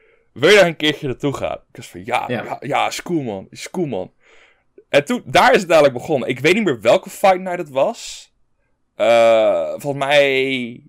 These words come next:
Speaker 1: dertien of zoiets. Dertien, veertien. Een redelijk vroege editie nog.
Speaker 2: Mhm.
Speaker 1: Eh, nou, en Bracket volledig afgeslacht. Volledig afgeslacht.
Speaker 2: Hoort erbij.
Speaker 1: Ja, ehm, maar ik weet wel dat ik daar gelijk al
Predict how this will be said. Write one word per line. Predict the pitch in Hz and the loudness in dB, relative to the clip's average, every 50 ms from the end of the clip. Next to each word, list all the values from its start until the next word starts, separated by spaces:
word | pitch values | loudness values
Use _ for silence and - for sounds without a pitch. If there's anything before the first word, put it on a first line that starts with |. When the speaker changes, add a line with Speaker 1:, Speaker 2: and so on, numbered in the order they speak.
| _ _ - 120 113 _ _ _ | _ _ -20 -20 -20 _ _ _
Speaker 1:
dertien | 131 123 139 185 - 277 247 311 320 | -4 -2 -2 -4 -6 -10 -12 -8 -8
of | 349 330 - | -8 -8 -8
zoiets. | - 320 320 320 320 311 - - | -6 -4 -4 -4 -6 -8 -10 -10
Dertien, | 151 147 165 190 - - 233 247 254 240 | -8 -6 -6 -6 -6 -10 -12 -12 -12 -12
veertien. | - - 202 202 220 240 - 254 233 247 247 220 - | -12 -10 -8 -8 -8 -8 -10 -10 -10 -8 -10 -8 -6
Een | 160 151 | -6 -2
redelijk | 139 165 196 214 208 180 - | 0 0 0 0 0 -2 -6
vroege | - - 180 165 - 117 | -6 -6 -6 -6 -4 -4
editie | 107 110 98 107 - - 113 101 | -4 -4 -6 -8 -12 -14 -16 -14
nog. | 90 90 - - - _ _ _ _ _ _ _ _ _ _ _ _ _ | -12 -14 -14 -14 -18 _ _ _ _ _ _ _ _ _ _ _ _ _
Speaker 2:
Mhm. | - 127 123 139 | -10 -8 -8 -8
Speaker 1:
Eh, | 170 226 196 | -6 -2 2
nou, | - 202 - 151 143 - 123 | 4 6 6 6 4 4 2
en | 143 143 | 2 2
Bracket | 143 175 165 165 - - | 2 2 0 0 -4 -4
volledig | - 156 165 202 208 175 - - | 0 2 4 4 4 2 2 0
afgeslacht. | 143 156 - - - - - - 151 190 - - - _ _ _ _ | -2 -2 -2 -4 -8 -10 -6 -4 -4 -6 -6 -10 -18 _ _ _ _
Volledig | _ - - 143 139 139 139 143 147 156 156 147 147 - | _ -10 -6 -4 -2 -2 0 2 2 2 0 -2 -2 -4
afgeslacht. | - 135 - - - - - 127 143 - - _ _ _ _ _ _ _ | -8 -8 -8 -12 -16 -12 -8 -8 -8 -10 -10 _ _ _ _ _ _ _
Speaker 2:
Hoort | - 107 110 107 - | -10 -8 -8 -8 -10
erbij. | 107 92 101 104 123 - - _ _ _ | -10 -12 -10 -12 -12 -14 -18 _ _ _
Speaker 1:
Ja, | - 123 123 120 110 - - _ | -2 2 2 2 2 2 -2 _
ehm, | - 123 127 127 131 131 135 135 131 131 127 107 | 0 2 2 4 4 4 4 2 2 0 -6 -6
maar | - - 151 | -4 -2 -2
ik | - | 0
weet | - 196 180 147 | 0 0 0 2
wel | 139 202 277 269 196 135 117 120 139 - _ _ _ _ _ _ _ _ _ _ _ _ _ | 2 4 4 6 6 4 4 2 -2 -6 _ _ _ _ _ _ _ _ _ _ _ _ _
dat | - 139 131 | -2 0 0
ik | 135 135 | 0 2
daar | - 143 139 135 | 2 2 2 2
gelijk | - 147 139 135 127 151 156 - | 2 -2 0 2 2 2 0 0
al | - 117 123 120 117 113 113 - | 0 0 2 2 0 -2 -4 -6